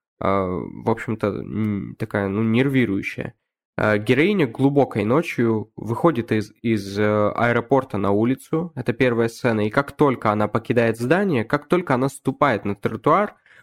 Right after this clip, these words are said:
мы понимаем, что начинается мрачная сказка. Арджента даже не пытается убедить нас в том, что мы смотрим хоть сколько-то реалистичную историю. То есть, э, происходит буквально следующее. В лицо героине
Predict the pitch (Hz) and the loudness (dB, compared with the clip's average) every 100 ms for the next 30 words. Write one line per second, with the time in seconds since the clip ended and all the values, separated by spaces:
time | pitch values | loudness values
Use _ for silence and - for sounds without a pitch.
0 | - 151 160 110 104 147 165 113 - _ | 2 2 4 0 2 2 0 -2 -10 _
1 | _ - 120 110 - 135 151 117 101 117 | _ -4 -2 0 0 0 0 0 2 2
2 | - - 117 - - 117 - - - _ | 0 -2 -4 -2 -2 -2 -2 -16 -20 _
3 | _ _ _ _ 120 117 120 180 202 107 | _ _ _ _ -2 0 2 2 0 -4
4 | 101 147 147 139 160 160 - 127 165 190 | -2 0 2 2 2 0 0 2 2 0
5 | - 120 113 123 151 107 - _ 165 196 | -2 -2 0 -2 -4 -6 -6 _ 0 0
6 | - 113 110 131 160 131 110 - _ - | -2 -2 0 0 0 -2 -4 -10 _ -2
7 | 139 - 151 156 127 113 113 117 - 151 | -2 2 0 2 0 2 2 -2 -4 -6
8 | - 120 120 - 160 104 - - _ _ | -2 -2 0 0 2 0 -6 -14 _ _
9 | - 123 110 - - 107 107 104 107 - | 0 2 0 -8 -4 0 2 2 0 -2
10 | 117 - 190 117 - 147 147 - 175 110 | -4 2 0 0 0 0 0 0 0 0
11 | - 92 107 131 135 196 131 117 107 101 | -4 -6 0 0 2 0 2 2 2 2
12 | 117 139 | -2 -4